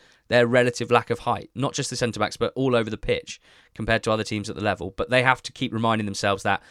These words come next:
what they've been doing has worked, and they're gonna need to do it a lot in these games. Per Wyscout, you've got Tafazoli and Stewart, the centre-backs for Wycombe, with a significantly higher aerial win percentage than O'Hora, Lewington and Darling, the, the M K centre-backs. You got Vokes there as well.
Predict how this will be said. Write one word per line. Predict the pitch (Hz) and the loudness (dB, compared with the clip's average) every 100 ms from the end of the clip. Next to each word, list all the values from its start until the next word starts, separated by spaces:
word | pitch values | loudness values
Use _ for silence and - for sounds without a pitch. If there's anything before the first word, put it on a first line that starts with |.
| _ - | _ 2
what | 120 | 4
they've | 123 117 | 6 4
been | 117 | 2
doing | 110 104 104 | 0 0 -2
has | 98 | -2
worked, | 101 95 85 - - | 0 0 -2 -8 -6
and | 101 | -2
they're | 101 | -2
gonna | 101 104 | -2 -2
need | 104 98 | -2 -4
to | 104 | -4
do | 101 | -4
it | - | -2
a | 98 | -2
lot | 101 107 101 - - | 0 2 2 0 -8
in | 101 | -6
these | 95 92 | -6 -6
games. | 92 92 95 - - - - _ | -8 -8 -8 -14 -18 -20 -20 _
Per | - | 2
Wyscout, | 127 123 120 - 101 101 | 4 6 4 2 -2 -2
you've | 104 | -6
got | 110 - | -6 -4
Tafazoli | - 127 117 113 107 | -2 -2 0 0 0
and | 101 | -2
Stewart, | - - 107 101 - - | -4 -2 0 0 -4 -10
the | |
centre-backs | - 110 101 101 - | -6 -4 -2 -4 -4
for | 101 | -6
Wycombe, | 101 - 95 | -4 -6 -6
with | 107 | -4
a | 107 | -4
significantly | - 113 117 120 120 107 117 98 | -6 -2 0 0 -2 -4 -6 -2
higher | 101 101 98 92 - _ _ - | 0 2 0 -2 -8 _ _ -4
aerial | 113 107 107 | 0 2 2
win | 104 101 | 0 -2
percentage | 98 101 95 95 - | -4 -4 -4 -8 -6
than | 98 | -2
O'Hora, | 98 117 107 101 | 0 0 2 0
Lewington | 104 101 98 98 - | 0 -4 -6 -10 -6
and | 110 104 | -6 -4
Darling, | 107 98 101 101 | -2 -2 -2 -8
the, | 98 98 | -10 -8
the | 98 | -6
M | 95 98 | -6 -6
K | 95 95 | -8 -6
centre-backs. | - 95 95 95 - - - _ | -8 -10 -8 -8 -10 -18 -20 _
You | 104 | -4
got | 107 95 | 0 0
Vokes | 98 110 - | 2 0 0
there | 110 107 | 0 0
as | 107 104 | 0 0
well. | 92 92 | -2 -2